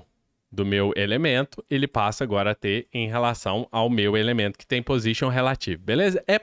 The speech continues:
basicamente pra isso que a gente utiliza position relative.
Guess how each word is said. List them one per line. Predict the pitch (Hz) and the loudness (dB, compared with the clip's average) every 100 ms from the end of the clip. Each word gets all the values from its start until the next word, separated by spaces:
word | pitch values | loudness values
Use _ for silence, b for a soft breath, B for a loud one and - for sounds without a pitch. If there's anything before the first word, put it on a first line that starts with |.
| - | -4
basicamente | 127 175 247 233 196 190 | -2 0 0 0 -2 -2
pra | - 208 | 0 0
isso | 170 - | 0 0
que | 180 | -2
a | |
gente | 170 170 165 | -2 -4 -6
utiliza | - 131 123 139 | -4 0 0 -2
position | 135 120 120 147 | -2 -2 -2 -4
relative. | 143 147 143 107 | -2 -2 -2 -4